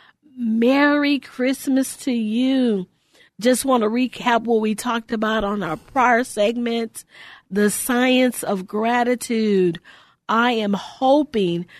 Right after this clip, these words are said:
that you had a wonderful time with your family. I hope that turkey was roasted just right,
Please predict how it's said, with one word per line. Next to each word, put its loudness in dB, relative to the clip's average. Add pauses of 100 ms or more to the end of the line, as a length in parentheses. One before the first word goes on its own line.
(280)
that 0
you 0
had -2
a 0
wonderful 2
time -2
with -4
your -4
family. 2 (360)
I 0
hope -2
that -4
turkey -4
was -2
roasted -2
just -4
right, -2